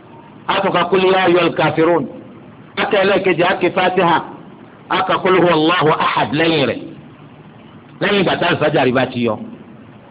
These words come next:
Lẹ́yìn rẹ̀ láàmú á dó àsùbá, wọ́n á ti kọ́ ọmọ ká ti sọ̀lá. Tí ẹ bá ti mójútó nǹkan méjèèjì yìí, Ọlọ́run bá lóun ó tó yàn lójúmọ́ yẹn. Ọlọ́run dákun tó wa.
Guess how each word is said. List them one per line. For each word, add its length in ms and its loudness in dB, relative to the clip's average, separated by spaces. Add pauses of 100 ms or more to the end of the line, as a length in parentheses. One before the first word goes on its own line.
Lẹ́yìn 220 0
rẹ̀ 100 2
láàmú 260 0
á 200 0
dó 160 0
àsùbá, 380 0 (640)
wọ́n 120 -2
á 60 0
ti 120 -2
kọ́ 200 -2
ọmọ 180 0
ká 160 -2
ti 100 -6
sọ̀lá. 300 -2 (840)
Tí 140 -4
ẹ 80 2
bá 140 0
ti 120 0
mójútó 400 0
nǹkan 220 0
méjèèjì 320 0
yìí, 180 -4 (540)
Ọlọ́run 320 2
bá 140 2
lóun 200 4
ó 80 2
tó 220 0
yàn 300 0 (260)
lójúmọ́ 420 0
yẹn. 160 -2 (720)
Ọlọ́run 280 0
dákun 260 -2 (280)
tó 100 0
wa. 200 4